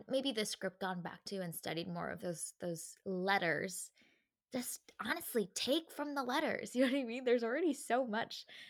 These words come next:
there that is so dynamic, um, from the historical artifacts.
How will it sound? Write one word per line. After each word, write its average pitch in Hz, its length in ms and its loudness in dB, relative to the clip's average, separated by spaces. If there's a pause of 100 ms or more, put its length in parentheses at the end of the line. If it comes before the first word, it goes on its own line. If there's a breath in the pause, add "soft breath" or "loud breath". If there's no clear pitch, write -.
(120 loud breath)
there 196 420 4
that 202 140 2
is 190 160 -2
so 208 160 2
dynamic, 196 720 -2 (100)
um, 180 380 -2 (460)
from 202 160 2
the 202 80 8
historical 214 440 2
artifacts. - 600 -2